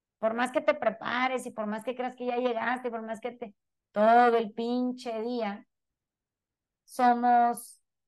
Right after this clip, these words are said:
contemporáneas del pensamiento.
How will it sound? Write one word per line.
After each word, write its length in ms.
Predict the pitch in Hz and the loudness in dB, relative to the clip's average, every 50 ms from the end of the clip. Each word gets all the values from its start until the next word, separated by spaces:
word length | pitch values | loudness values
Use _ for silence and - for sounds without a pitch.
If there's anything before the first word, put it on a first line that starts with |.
| _ _ _ _ _ _ _ | _ _ _ _ _ _ _
contemporáneas 1300 | - 233 226 226 214 220 233 220 226 202 - 220 220 214 214 220 226 233 226 220 190 170 147 - - - _ | -4 -4 -4 -4 -4 -4 -4 -4 -4 -6 -4 -2 0 0 0 0 -2 -2 -4 -4 -6 -6 -8 -10 -14 -20 _
del 260 | - 165 196 180 185 | -8 -6 -6 -6 -6
pensamiento. 800 | - 180 180 180 151 175 165 160 170 180 180 170 151 - 254 - | -8 -10 -10 -10 -10 -10 -10 -8 -8 -10 -10 -10 -14 -18 -20 -20